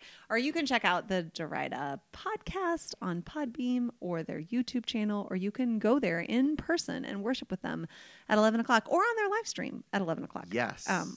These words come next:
Speaker 1: on Facebook. And if you would like to
Speaker 2: No,
Speaker 1: find
Speaker 2: on the website.
Speaker 1: On the website. Just kidding.
Speaker 2: <laughs>
Speaker 1: Um, <laughs> and if you would like to find out more about what, uh, the Lord is doing at his church, The Grove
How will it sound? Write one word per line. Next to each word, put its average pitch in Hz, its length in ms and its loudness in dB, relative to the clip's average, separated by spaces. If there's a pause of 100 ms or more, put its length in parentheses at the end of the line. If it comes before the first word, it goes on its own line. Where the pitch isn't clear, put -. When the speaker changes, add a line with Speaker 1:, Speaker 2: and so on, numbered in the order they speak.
Speaker 1:
on 185 160 -2
Facebook. - 340 -8 (440)
And 220 120 4
if 208 80 2
you 254 140 4
would 262 100 6
like 208 140 4
to 190 60 -8
Speaker 2:
No, 185 60 2
Speaker 1:
find 196 120 2 (100)
Speaker 2:
on 92 220 -6
the - 80 -2
website. - 300 -4
Speaker 1:
On 202 160 2
the 202 60 2
website. 202 380 0 (100)
Just - 440 -4
kidding. - 500 -6
Speaker 2:
<laughs> - 60 -10 (360)
Speaker 1:
Um, 214 480 6
<laughs> 220 40 -2
and 220 140 8
if - 180 2
you 339 280 6
would 240 120 6
like 170 200 4
to 208 100 8
find 196 240 6
out 175 80 4
more 180 160 2
about 165 240 2
what, 170 260 2 (160)
uh, 160 280 4
the 160 160 0
Lord 185 160 0
is 160 100 -6
doing 170 380 -4
at - 280 -4 (460)
his 165 220 -2
church, - 520 -4 (100)
The - 100 -2
Grove 254 640 2